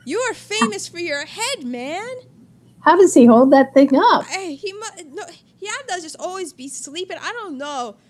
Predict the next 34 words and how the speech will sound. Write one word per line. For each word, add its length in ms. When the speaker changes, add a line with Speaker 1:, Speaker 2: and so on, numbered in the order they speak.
Speaker 1:
The, 360
the 140
work 320
that 140
his 180
neck 320
was 180
doing 520
to 100
Speaker 2:
<laughs> 260
Speaker 1:
hold 340
up 160
that 320
head. 480
Speaker 2:
Yeah. 160
Uh, 100
yeah. 220
Speaker 1:
Uh, 20
it's 360
a 80
Speaker 2:
It 80
was 160
Speaker 1:
marvel. 40
Speaker 2:
working 320
overtime, 600
shall 260
we 100
say. 400
Speaker 1:
It's 180
a 80
modern 420
marvel. 540
So 320
soon 240